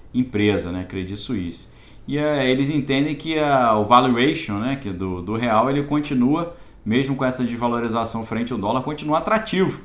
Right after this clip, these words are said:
E isso se deve numa melhora da balança comercial, porque traz ali um pouco mais de solidez e reforça essa aposta do, do Credit Suisse, né? E é claro que nisso a gente vai ficar devendo muito ao agronegócio, que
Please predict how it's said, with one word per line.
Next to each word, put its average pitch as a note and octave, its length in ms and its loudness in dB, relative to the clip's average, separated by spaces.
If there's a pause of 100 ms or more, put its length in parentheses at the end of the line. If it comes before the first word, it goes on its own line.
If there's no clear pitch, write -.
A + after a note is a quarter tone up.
(500)
E C#3 920 6
isso D#3 220 0
se G3 160 -2
deve D3 440 2
numa F#3 240 -2
melhora E3 360 2
da D3+ 80 0
balança C#3 340 2
comercial, C3 800 2 (320)
porque C3 1040 2
traz A2+ 340 2
ali A2+ 180 2
um A2 100 -2
pouco A2 260 -2
mais A2 240 0
de - 60 -8
solidez B2+ 440 2
e C3+ 40 -2
reforça C#3 640 0
essa C3+ 500 2
aposta A#2 480 -2
do, A2+ 380 -2
do G#2+ 120 -6
Credit A2 360 -4
Suisse, G2 480 -2
né? A2+ 200 -4 (300)
E A2 60 -4
é A2+ 60 -2
claro A2+ 300 2
que C3 100 0
nisso A2+ 260 2
a B2+ 60 0
gente A#2+ 240 -2
vai A2 320 0
ficar G#2 240 -6
devendo G#2 420 -2
muito G#2 340 -4
ao G#2+ 240 0
agronegócio, A2+ 800 0
que B2 400 -2